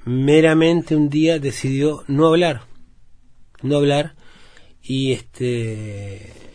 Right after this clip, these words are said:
un poco en broma, dice que, eh, se considera la, la, la, la re-,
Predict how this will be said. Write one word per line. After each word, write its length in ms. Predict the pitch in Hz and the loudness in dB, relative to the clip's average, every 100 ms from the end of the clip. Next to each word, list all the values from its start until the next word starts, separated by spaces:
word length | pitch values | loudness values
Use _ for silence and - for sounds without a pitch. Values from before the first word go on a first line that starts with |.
| - - - | -20 -16 -10
un 140 | 113 | -8
poco 220 | 117 120 | -6 -6
en 100 | 120 | -6
broma, 640 | 123 139 131 131 123 117 - | -4 -4 -4 -4 -6 -10 -14
dice 480 | 107 110 113 - 117 | -12 -10 -8 -8 -8
que, 400 | 117 110 117 - - | -6 -8 -10 -14 -14
eh, 120 | 110 | -14
se 180 | 101 110 | -10 -10
considera 680 | 104 110 127 127 127 123 117 | -8 -6 -2 0 0 -2 -4
la, 320 | 110 107 98 - - | -6 -8 -10 -14 -10
la, 340 | 117 107 101 - | -8 -8 -10 -8
la, 220 | 120 113 - | -8 -8 -8
la 360 | - 123 113 113 | -6 -4 -4 -6
re-, 360 | 107 113 117 | -8 -6 -8